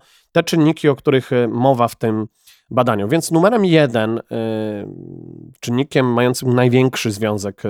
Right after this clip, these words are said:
z satysfakcją z pracy w naszym badaniu jest to, że pracodawca dba o satysfakcjonujące zarządzanie pracownikami przez ich przełożonych. Jak to czytać? Po prostu zatrudnia dobrych szefów.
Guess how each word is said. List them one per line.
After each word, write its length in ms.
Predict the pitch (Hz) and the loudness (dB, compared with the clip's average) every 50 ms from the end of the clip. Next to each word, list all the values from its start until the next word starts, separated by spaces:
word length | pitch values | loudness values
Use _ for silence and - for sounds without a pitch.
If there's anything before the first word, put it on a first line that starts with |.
| 101 98 | -6 -4
z 60 | - | -6
satysfakcją 640 | - 113 101 - 117 - - 117 - - - 107 101 | -8 -10 -10 -10 -8 -4 -4 -4 -4 -4 -8 -8 -8
z 60 | - | -8
pracy 320 | - 110 107 104 - 107 | -6 -6 -4 -4 -6 -10
w 60 | 90 | -8
naszym 260 | 95 107 - - 104 95 | -6 -8 -8 -8 -10 -10
badaniu 360 | 101 92 104 113 131 123 110 | -8 -6 -4 -2 -2 0 0
jest 220 | 107 113 - - | -2 -2 -4 -4
to, 140 | - 113 123 | -4 -4 -2
że 220 | 120 120 113 107 - _ _ _ _ _ _ _ | 0 -2 -2 -2 -4 _ _ _ _ _ _ _
pracodawca 880 | - 131 135 139 - - 165 135 123 131 110 101 - - - - 156 170 | -4 0 0 0 2 0 0 2 2 0 0 0 -2 -6 -2 0 0 0
dba 520 | 156 123 120 117 113 127 120 127 151 165 - - | 0 -4 -8 -4 0 2 4 4 4 2 0 0
o 140 | 123 127 | -2 -2
satysfakcjonujące 1500 | 120 - - - - 170 175 - - 180 160 - - - 160 147 - - - 147 131 127 123 120 127 135 143 - 151 139 | 0 -2 -4 0 0 0 0 2 0 0 0 0 0 0 -2 -2 -2 -4 -2 0 0 2 2 2 2 2 2 0 -2 0
zarządzanie 580 | 131 135 127 120 120 117 110 127 139 147 143 | 2 2 2 2 0 -2 0 0 0 0 -2
pracownikami 640 | - 135 120 - 127 104 107 110 - 123 127 127 127 | -2 -2 -2 -2 -4 -4 -4 -4 -4 -2 -2 -2 -2
przez 240 | 117 - 117 98 110 | -4 -4 -6 -6 -8
ich 120 | 107 - | -10 -12
przełożonych. 680 | _ _ - - - 127 143 147 143 143 113 101 95 _ _ _ _ _ _ _ - | _ _ -10 -2 2 2 4 4 4 2 0 -2 -6 _ _ _ _ _ _ _ 0
Jak 180 | 147 180 196 | 0 0 2
to 100 | - 180 | 0 0
czytać? 280 | - 120 101 156 170 - | -2 0 0 0 -2 0
Po 100 | - 190 | -2 0
prostu 440 | 226 226 - - 254 254 269 262 _ _ _ _ _ _ - | 0 0 0 2 0 0 0 -2 _ _ _ _ _ _ -8
zatrudnia 560 | 104 117 180 180 - 226 240 214 247 233 208 | 0 0 0 2 4 2 2 4 4 2 4
dobrych 360 | 165 202 196 185 196 190 - | 4 2 2 4 2 0 2
szefów. 460 | - 190 151 - - - - - - | 4 2 2 2 -2 -14 -20 -20 -20